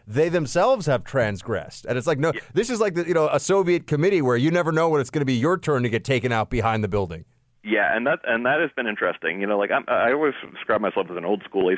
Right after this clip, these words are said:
Speaker 2: C L U guy, and there are a lot of, you know, older, you know,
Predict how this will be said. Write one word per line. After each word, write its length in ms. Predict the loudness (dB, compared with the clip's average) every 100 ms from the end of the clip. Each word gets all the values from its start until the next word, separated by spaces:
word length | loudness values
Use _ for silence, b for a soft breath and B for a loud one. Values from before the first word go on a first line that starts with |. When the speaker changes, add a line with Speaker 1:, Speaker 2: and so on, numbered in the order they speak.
| 0
Speaker 2:
C 80 |
L 140 | -2 0
U 160 | 0
guy, 240 | 0 2 0 0 0
and 360 | 0 0 -4 B B B -2
there 100 | 0
are 60 | 2
a 40 |
lot 260 | 2 2 2
of, 120 | 0 -2
you 80 | -2
know, 80 | -2
older, 400 | 0 0 2 2 0 -6 -10 -2 0 0 0
you 100 | -4
know, 120 | -4